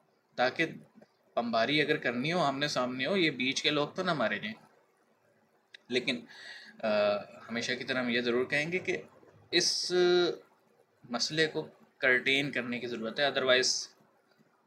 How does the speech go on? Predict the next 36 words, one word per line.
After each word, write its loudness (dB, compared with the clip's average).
बहुत -4
मसला 2
हो 2
जाएगा -2
यार। 2
Middle 2
East 2
में -2
आग 4
लग 0
जाएगी, -2
और 0
Middle 0
East 0
की -2
आग 6
समझ -6
लो -2
पूरी 0
दुनिया -2
में -4
आग -6
लगेगी। -16
आप -8
क्या -6
कहोगे -8
इस -4
topic -6
पे -10
बताना। -2
बाकी -2
जो 6
video 4
थी 2
राज-, 0
अ, -6